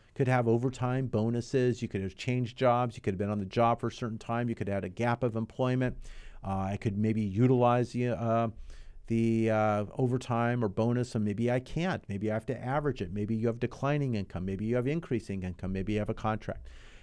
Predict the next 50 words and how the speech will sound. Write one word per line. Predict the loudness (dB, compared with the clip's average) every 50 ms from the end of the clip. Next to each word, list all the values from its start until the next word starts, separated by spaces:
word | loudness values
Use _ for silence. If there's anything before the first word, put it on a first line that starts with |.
| -8 -2
Maybe | -2 0 2 2
you're | 0 0
ten | 0 0 -2 0
ninety-nine, | 2 0 0 2 0 2 2 2 2 2 0 0
you | 2 2
have | 2 2 4
write-offs. | 6 6 6 8 6 4 2 2 -2 -12 -18 -20 -20 -20 -20 -20 -20 -20 -20 -6
I | -2 0 0
want | 2 2 2 0 0 0
to | -2 -4
take | -2 -2 -2 0
a | 0
look | -2 0 2 0 0 0
at | -2 -6
the | -6 -12
structure | -12 -4 0 2 2 2 2 0 0 2 2
to | 2
make | 2 2 0
sure | 0 -2 0 0 2
we | 2 2 0
don't | 2 0 0 0
have | 0 -2 0 0
those | -2 -2 -2
surprises | -6 -8 -2 0 2 2 2 2 0 -2 -2
in | 0 0
the | 0 0
middle | 2 2 2 2 2 0
of | 0 -2
the | -2 -6
process | -4 -2 -2 -2 -2 -2 -2 -4 -4 -2
and | -2 -2
jeopardizing | 4 6 6 6 6 4 2 4 4 4 2 0 0 -2 0
your | 2 4 4
money | 4 4 2 2 0 0 -2 -2
and | -2 0 0 2
where | 2 2 2
you | 2 2 0
wanna | 2 2 2 2 0
live. | 0 0 -2 -4 -4 -6 -18 -20 -20 -20 -20 -20 -20 -20 -20 -20 -20 -20 -20 -20 -20 -20 -20 -20 -20 -20 -20 -20 -20 -20 -20 -20 -20 -20 -20 -16 -4
We | 0 2 2
wanna | 4 4 4 4
make | 4 2 2 0
sure | 0 2 2 4
we | 4 4 2 4 4
are | 4 4 4 4
on | 4 2
top | 0 -4 -4 0 0 0 2 0
of | 0 0
these | 0 0 2 2
items | 4 4 4 2 0 -2 -4 -6 -12